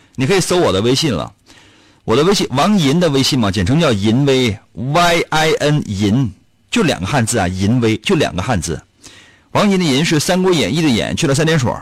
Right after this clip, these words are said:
那个字就念银啊。微呢就是微笑的微，双立人那个微。搜银微两个汉字，按下右下角的搜索键，瞬间第一个出现的就是，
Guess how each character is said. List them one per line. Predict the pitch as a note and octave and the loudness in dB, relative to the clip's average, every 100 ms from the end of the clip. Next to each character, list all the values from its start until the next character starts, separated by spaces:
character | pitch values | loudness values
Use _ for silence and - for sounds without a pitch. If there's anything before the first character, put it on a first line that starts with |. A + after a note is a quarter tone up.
| F#2 | -2
那 | A#2+ | 0
个 | A2 | 0
字 | G#2+ | 0
就 | G#2+ | 0
念 | G2+ E2+ D2+ | 0 0 0
银 | D2 E2+ - | 0 0 -2
啊。 | D2 - - | -12 -12 -4
微 | D3+ A3 | 0 2
呢 | A3 | 2
就 | D#3 | 0
是 | B2+ A2+ G2 | 0 0 2
微 | D3+ | 0
笑 | D#3 E3+ | 0 0
的 | F#2+ | 0
微， | F#2 | 0
双 | C#3+ C3+ | 0 0
立 | |
人 | F2 F2 | 0 0
那 | |
个 | F2+ | -2
微。 | D2+ C#2+ - _ - _ | -2 -6 -12 _ -20 _
搜 | - - G3+ | -6 0 2
银 | F3 C3 F3 F#3+ | 2 2 2 2
微 | F#3 | 2
两 | D#3+ D#2+ | 2 0
个 | |
汉 | A#2+ C#3 | 0 0
字， | C3 - | 0 -2
按 | C#3 | -2
下 | D#3 | 0
右 | C#3+ | 0
下 | C#3 C3 | 0 0
角 | F2 | -2
的 | D2 | -2
搜 | C3+ | -2
索 | G2+ C#2+ | -2 -4
键， | F2 C#2 _ - - - | -6 -8 _ -20 -20 -8
瞬 | - A3+ C#3+ | -2 0 0
间 | A2 B2+ B2+ - _ _ _ - | 0 -2 -4 -8 _ _ _ -4
第 | F3 | 0
一 | E3+ | 2
个 | C3+ | 0
出 | B2+ | 0
现 | A#2 A2+ | 0 0
的 | D#2+ | -2
就 | D#2 | -4
是， | - | -8